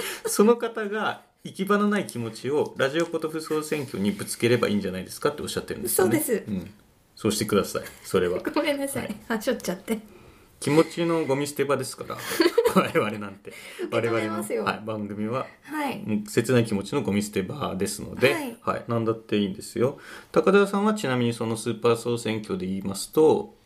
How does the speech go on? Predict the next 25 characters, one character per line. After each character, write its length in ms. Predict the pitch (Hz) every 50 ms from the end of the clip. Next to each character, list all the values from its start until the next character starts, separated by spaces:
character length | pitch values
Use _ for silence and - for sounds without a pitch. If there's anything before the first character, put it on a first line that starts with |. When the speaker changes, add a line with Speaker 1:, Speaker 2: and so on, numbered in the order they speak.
| - - - - -
Speaker 2:
投 140 | - 220 208
票 120 | 214 202
は 80 | 196 190
さ 120 | 196 - 104
れ 100 | 107 107
た 120 | 107 -
ん 60 | -
で 60 | -
す 100 | - -
か？ 200 | - - 135 185 - - _ -
Speaker 1:
投 80 | 151 339
票 160 | 320 359 370
し 80 | 359
て 80 | - 320
ま 140 | 302 294 311
せ 80 | -
ん。 40 | -
Speaker 2:
は 80 | - 185
し 120 | - -
て 100 | - 131
い 100 | 117 107
な 180 | 101 98 95 95
い。 20 |
Speaker 1:
は 180 | - 320 311 269
い。 140 | - -